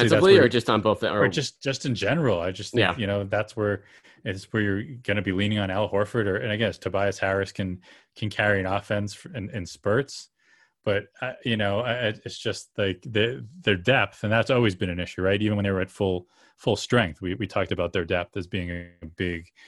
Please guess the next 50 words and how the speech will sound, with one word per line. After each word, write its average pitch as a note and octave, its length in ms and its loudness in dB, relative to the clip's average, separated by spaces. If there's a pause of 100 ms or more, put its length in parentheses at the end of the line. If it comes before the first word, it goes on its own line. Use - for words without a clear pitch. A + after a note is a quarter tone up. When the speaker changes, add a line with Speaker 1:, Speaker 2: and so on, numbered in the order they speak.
(240)
Speaker 2:
uh, E2 280 -4 (260)
potential, F#2 480 -6
uh, G#2 240 -4
Achilles F#2 420 -2
heel G2 220 0
for F2+ 160 -4
the, F2+ 100 -4
for - 160 -8
the, E2+ 280 -6
for G2 100 -10
the F2 60 -10
Sixers. F2 440 -4
But, F2 280 -6 (480)
you G#2+ 40 -8
know, F2+ 260 -6
now G#2+ 300 2
more G#2 220 4
than F#2+ 100 4
ever, F#2 320 0 (160)
it's - 140 -20
just, - 400 -8
it's, A#2 280 -14 (120)
it's, - 420 -20 (340)
again, A#2+ 320 4
now F#2 100 0
you F#2+ 180 0
don't A2 160 2
wanna, G#2+ 260 2
you A#2+ 100 -4
don't G#2+ 100 0
wanna G#2+ 120 0
take G2+ 180 -2
anything G2+ 300 -2
for - 100 -10
granted. G2+ 520 -2 (400)
They're G2+ 140 2
still G#2 280 0
a F#2 60 0
solid F#2+ 400 0
team, A2 400 -2 (500)
but G#2+ 220 2
with G#2 140 -2
the F#2+ 60 -2
way A2 140 4
the A#2+ 80 0
Celtics G#2+ 400 0
are G2+ 60 -2
playing, G2 420 -2
with F#2 120 -6
just F#2 200 -8